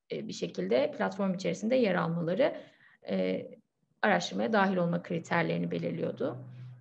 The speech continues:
E, araştırma sorusu olarak "Clubhouse yeni bir sanal kamusal alan olarak değerlendirilebilir mi?"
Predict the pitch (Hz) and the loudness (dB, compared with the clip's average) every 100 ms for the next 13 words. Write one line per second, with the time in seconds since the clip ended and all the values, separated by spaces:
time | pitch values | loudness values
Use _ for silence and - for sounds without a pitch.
0 | _ _ _ - - 98 98 - - - | _ _ _ -6 -2 0 0 -4 -8 0
1 | 233 269 320 339 330 311 - 330 247 294 | 2 2 0 -4 -2 -2 -2 4 6 6
2 | 339 302 302 294 311 311 277 285 277 285 | 2 0 0 0 0 0 4 4 4 2
3 | 254 262 269 269 247 233 220 214 202 208 | 2 2 2 0 0 0 -2 0 0 0
4 | 196 185 240 294 233 214 180 175 196 233 | 0 4 4 2 4 4 4 2 2 2
5 | 262 220 214 175 - | 2 4 4 2 -2